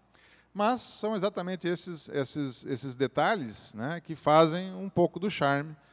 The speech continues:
da escrita do Borges e um pouco também da inquietação do leitor atento, que vai olhar para isso e vai ficar com essas dúvidas, né? Mas será que isso foi um erro? Será que isso foi um erro proposital? Né? Será que ele não checou?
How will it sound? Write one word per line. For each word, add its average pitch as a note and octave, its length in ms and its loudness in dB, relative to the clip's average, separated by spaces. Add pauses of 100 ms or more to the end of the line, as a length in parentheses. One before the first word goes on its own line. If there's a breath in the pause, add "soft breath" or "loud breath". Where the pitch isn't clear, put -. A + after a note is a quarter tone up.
(160 soft breath)
da D3+ 140 0
escrita C#3 280 -4
do G#3+ 120 -6
Borges D#3 400 2 (240 soft breath)
e G3+ 80 -4
um A#3 60 -2
pouco E3 260 2
também D3+ 280 -2
da E3 140 -2
inquietação E3+ 880 -2 (240 soft breath)
do E3 140 0
leitor D#3 320 4
atento, D3+ 560 4 (200 soft breath)
que E3+ 120 -4
vai D#3 140 6
olhar C#3+ 260 8
para E3+ 180 4
isso C3 300 2
e - 20 -4
vai D#3+ 140 6
ficar C3+ 280 0
com D3 100 -2
essas E3+ 260 -2
dúvidas, C#3 540 -2
né? A2+ 140 0
Mas D3 200 -4
será C3 180 2
que - 60 -8
isso - 80 -14
foi B2+ 80 -4
um G#2+ 120 -4
erro? B2 240 0
Será A#2+ 200 -6
que - 60 -20
isso - 40 -18
foi A#2 100 -4
um A2 80 -4
erro A2+ 120 -2
proposital? A2 760 -4 (320 soft breath)
Né? A#2 220 -8 (160 soft breath)
Será A#2 200 -2
que - 100 -8
ele A2+ 60 -6
não A#2+ 120 -6
checou? A#2 580 -2